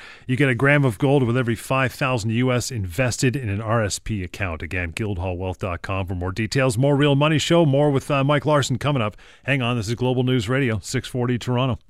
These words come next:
Real Money Show, the number, one eight seven seven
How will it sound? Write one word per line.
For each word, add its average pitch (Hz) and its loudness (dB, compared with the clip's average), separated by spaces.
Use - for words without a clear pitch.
Real 175 4
Money 196 6
Show, 175 4
the 165 2
number, 175 4
one 147 2
eight 156 0
seven 156 0
seven 151 -2